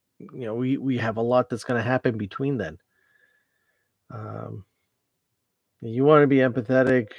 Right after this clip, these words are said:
but he is inherently non-empathetic. He's still an anti-, yeah, he is very much the anti-hero, and they, they did,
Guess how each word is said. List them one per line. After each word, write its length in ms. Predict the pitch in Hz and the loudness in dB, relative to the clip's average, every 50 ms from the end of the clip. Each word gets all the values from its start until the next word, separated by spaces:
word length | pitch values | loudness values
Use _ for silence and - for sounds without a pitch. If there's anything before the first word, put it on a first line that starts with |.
| - 92 - - _ _ | -20 -20 -20 -20 _ _
but 180 | - 135 127 123 | -2 0 0 0
he 220 | 120 127 127 127 | 0 0 2 2
is 460 | 123 123 123 123 127 120 117 113 - - | 2 2 2 2 2 0 -2 -4 -6 -6
inherently 520 | 127 123 131 135 143 143 135 127 131 131 | -4 -2 0 0 0 0 0 0 -2 -2
non-empathetic. 1000 | 127 123 131 139 139 143 139 135 135 123 135 131 - - 139 139 135 139 123 - | 0 2 2 4 4 4 2 0 0 0 -2 -2 0 2 2 4 4 2 0 -2
He's 260 | - - - 143 120 - | -8 -8 -8 -8 -8 -8
still 240 | - - 156 143 | 0 2 4 4
an 80 | 131 127 | 4 4
anti-, 280 | 135 135 123 107 110 110 | 2 0 0 -2 -2 -2
yeah, 340 | 117 135 160 175 160 127 | -2 2 6 8 8 8
he 200 | 120 113 147 156 | 8 8 8 8
is 120 | 151 143 127 | 8 8 8
very 240 | 117 170 180 175 165 | 6 6 6 6 6
much 260 | 160 160 139 - - | 6 4 4 2 0
the 140 | 143 131 127 | 0 2 2
anti-hero, 480 | 123 110 117 117 120 117 110 113 117 | 2 2 2 2 4 4 2 2 2
and 120 | 127 123 131 | 2 4 4
they, 140 | 131 127 | 4 4
they 220 | 123 120 127 127 127 | 4 2 0 0 2
did, 280 | 117 127 131 117 113 | 2 0 0 0 -2